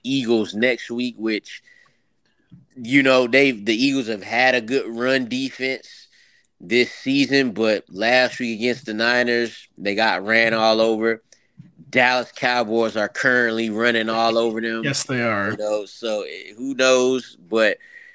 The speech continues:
Speaker 1: that, that, that's a, the matchup had to be really good. Like, I'm talking Carolina Panthers run defense,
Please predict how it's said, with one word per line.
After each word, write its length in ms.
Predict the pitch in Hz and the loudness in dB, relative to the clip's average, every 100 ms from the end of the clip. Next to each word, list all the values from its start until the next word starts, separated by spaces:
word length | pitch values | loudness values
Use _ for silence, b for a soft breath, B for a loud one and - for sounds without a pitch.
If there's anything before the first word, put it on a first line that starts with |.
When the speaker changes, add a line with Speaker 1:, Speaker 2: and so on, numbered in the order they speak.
| B | B
Speaker 1:
that, 240 | - 98 92 | -2 0 0
that, 160 | 110 | -2
that's 280 | 98 127 - 110 | 2 0 0 -6
a, 100 | 80 | -6
the 220 | 95 101 | -4 -2
matchup 500 | 107 135 - 123 113 | 2 0 0 0 2
had 160 | 113 | 2
to 60 | 107 | 0
be 180 | 95 90 | -6 -10
really 540 | 90 117 127 120 113 | -2 4 4 2 -2
good. 420 | 101 123 120 107 | 2 4 4 2
Like, 240 | 98 98 98 | 2 -2 -2
I'm 160 | 113 | -8
talking 580 | 110 127 113 - 98 85 _ _ _ _ _ _ | -6 -2 -2 -2 -12 -16 _ _ _ _ _ _
Carolina 640 | - 127 123 113 113 113 107 | -4 2 2 2 0 -2 -4
Panthers 640 | - 117 113 104 110 95 | -2 2 2 0 -6 -6
run 340 | 104 117 117 107 | -4 -2 -2 -2
defense, 600 | 113 113 - 110 107 | -6 -6 -6 -6 -8